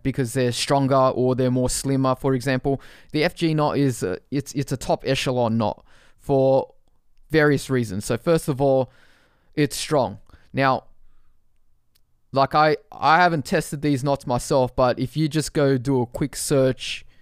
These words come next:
do a bit of research, you're gonna find that there are some knots which are rated at a hundred percent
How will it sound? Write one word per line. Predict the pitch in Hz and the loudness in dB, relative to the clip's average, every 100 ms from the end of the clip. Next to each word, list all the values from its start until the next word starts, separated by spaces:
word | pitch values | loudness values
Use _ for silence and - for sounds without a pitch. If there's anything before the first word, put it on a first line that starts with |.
| - | -14
do | - 143 | -2 0
a | |
bit | 151 151 | 2 0
of | 123 | 0
research, | 139 - 131 123 | -2 0 -2 -2
you're | 147 | -2
gonna | 151 131 | -2 -4
find | - 139 135 | 0 0 2
that | 123 - | 0 0
there | 117 | -2
are | |
some | 117 - 143 131 | -2 -2 0 2
knots | 127 123 - | 0 -2 -6
which | 127 131 | -6 -4
are | |
rated | 117 123 123 123 | -2 -2 0 0
at | 120 117 - - _ _ _ | 0 -2 -6 -20 _ _ _
a | 131 | -2
hundred | 131 147 135 117 | 2 0 0 -4
percent | 117 - 139 117 | -4 -2 -2 -2